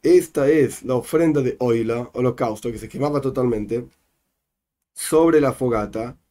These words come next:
sobre el altar, toda la noche. Esto es lo que dice el versículo. Explica el Talmud, Zu maraja gedoila. Esto se refiere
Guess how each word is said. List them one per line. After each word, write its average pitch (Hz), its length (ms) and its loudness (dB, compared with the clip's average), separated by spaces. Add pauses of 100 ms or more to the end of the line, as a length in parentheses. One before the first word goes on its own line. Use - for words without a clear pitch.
(160)
sobre 170 520 4
el 135 60 2
altar, 120 540 -4 (180)
toda 170 240 4
la 180 120 6
noche. 151 400 2 (340)
Esto 202 200 2
es - 20 4
lo 185 60 4
que 175 80 0
dice 160 100 0
el 165 60 2
versículo. 107 380 -4 (1120)
Explica 123 880 -2 (160)
el 113 140 -6
Talmud, 101 400 -2
Zu 160 220 -2
maraja 165 480 -2
gedoila. 151 540 2 (640)
Esto 175 360 2
se 127 160 -6
refiere 135 800 0